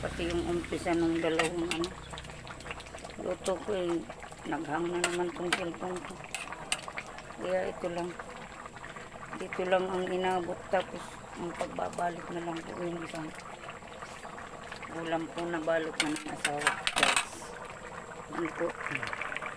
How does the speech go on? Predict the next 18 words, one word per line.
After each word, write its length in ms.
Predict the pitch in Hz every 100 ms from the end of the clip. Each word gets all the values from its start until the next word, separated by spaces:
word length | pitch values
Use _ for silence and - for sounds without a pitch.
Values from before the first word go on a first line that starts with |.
| - - - - - - - - - - - -
Luto 240 | 180 175 180
na 80 | 180
po 160 | - 180
yan, 240 | 175 170
guys. 280 | 170 170 151 - - - - - - - - - - - - - - - - - - - - - -
Okay. 240 | - 175 180 - - - - - - - - - - - - - - - - - - - - - - - - - - - - - - - - - _ _ _ _ _ -
Hello, 240 | - 185 185
good 160 | 175
afternoon, 560 | 175 - 185 180 185 175
guys. 400 | 190 190 196 -
Ayan 240 | 170 175
po. 160 | - 185 - - - - - - 95 107
Samahan 360 | 160 170 170 170
niyo 100 | 170 -
po 160 | 170
akong 240 | 165 151 165
magbalot 560 | 165 165 165 160 151
ng 240 | 165 165